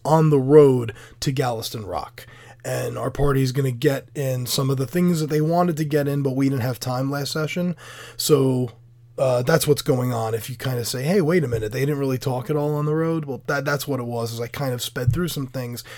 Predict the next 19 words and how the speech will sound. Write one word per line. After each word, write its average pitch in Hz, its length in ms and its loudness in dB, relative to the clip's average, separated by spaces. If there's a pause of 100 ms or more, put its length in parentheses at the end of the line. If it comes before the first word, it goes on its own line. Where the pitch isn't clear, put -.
(120)
to 147 100 -4
get 139 240 2
them 127 140 -2
to 131 180 -4
a 123 60 -2
narrative 110 360 -2
breaking 101 320 -12
point. 82 300 -10 (180)
We 123 220 -2
all 147 220 6
understand 151 440 0
what 151 120 -2
happened, 175 440 -2 (280)
everyone's 151 400 6
on 143 140 2
the 135 60 -2
same 131 280 -4
page, 123 520 -6
and 110 460 -8